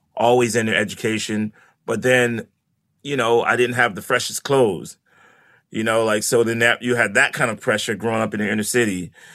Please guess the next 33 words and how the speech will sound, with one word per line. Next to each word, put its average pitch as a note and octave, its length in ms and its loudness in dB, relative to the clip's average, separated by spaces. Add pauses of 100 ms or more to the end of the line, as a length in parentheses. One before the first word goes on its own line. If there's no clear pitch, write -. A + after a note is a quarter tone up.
(260)
And A2+ 460 0
luckily B2 440 0
for A#2 180 -2
me, A#2 440 2 (120)
I, A2 240 2
um, G2+ 420 -4
my G2+ 180 -6
cousin's A#2+ 440 -2
boyfriend G#2 640 0
worked A2+ 300 0
at G2+ 100 0
a F#2+ 60 -4
men's B2 340 0
shelter F2+ 400 -4
in F#2 140 -4
the F2+ 80 -6
Bronx. G#2 640 -4 (540)
I - 60 -10
was, G2+ 140 2
like, F#2 160 0
fifteen C3 400 0
years A2 200 0
old A2+ 200 6
at F#2 80 -2
the F#2 80 -12
time. F2+ 480 -4 (500)
And G#2+ 140 -2
he A2 100 2
worked C3 320 2
at D3 160 -2
this A#2 160 -6
men's C3 260 0
shelter F#2+ 640 -2